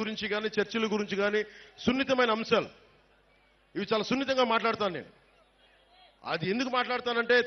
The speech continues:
తప్పు చేసిన వాడికి శిక్ష పడాలి. జగన్ రెండు వందల పంతొమ్మిది ఆలయాలు, వారి నాయకులు వస్తే ఒకటే అడగండి అమ్మా, వంగ గీత గారు వస్తే ఒకటే అడగండి, రెండు వందల పంతొమ్మిది ఆలయాలని విధ్వంసం చేశారు కదా, ధ్వంసం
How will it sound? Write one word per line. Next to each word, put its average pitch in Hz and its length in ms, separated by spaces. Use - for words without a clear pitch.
తప్పు 233 320
చేసిన 254 340
వాడికి 233 260
శిక్ష - 160
పడాలి. 147 360
జగన్ 254 340
రెండు 254 260
వందల 247 240
పంతొమ్మిది 220 440
ఆలయాలు, 233 380
వారి 196 220
నాయకులు 269 300
వస్తే 247 180
ఒకటే 233 180
అడగండి 226 280
అమ్మా, 104 140
వంగ 190 260
గీత 254 180
గారు 240 160
వస్తే 233 200
ఒకటే 226 220
అడగండి, 208 340
రెండు 247 260
వందల 247 240
పంతొమ్మిది 233 460
ఆలయాలని 247 440
విధ్వంసం 226 480
చేశారు 202 340
కదా, 165 160
ధ్వంసం 240 320